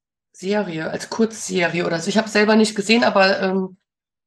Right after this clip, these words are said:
ich glaube, also es ist, es sind mehrere Stunden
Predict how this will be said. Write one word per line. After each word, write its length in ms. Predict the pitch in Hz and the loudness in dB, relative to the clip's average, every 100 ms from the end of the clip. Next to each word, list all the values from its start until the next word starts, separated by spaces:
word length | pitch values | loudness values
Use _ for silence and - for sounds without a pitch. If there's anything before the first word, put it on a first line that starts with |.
| - | -14
ich 140 | - | -4
glaube, 400 | 185 185 185 196 | 2 2 2 -2
also 420 | 180 180 180 170 | -2 -4 -6 -6
es 140 | - - | -10 -14
ist, 180 | - - | -12 -8
es 140 | 190 | -6
sind 140 | 190 | -4
mehrere 360 | 180 175 180 175 | 2 2 2 -4
Stunden 880 | - - 196 190 185 170 160 151 | -6 2 2 4 0 -6 -10 -10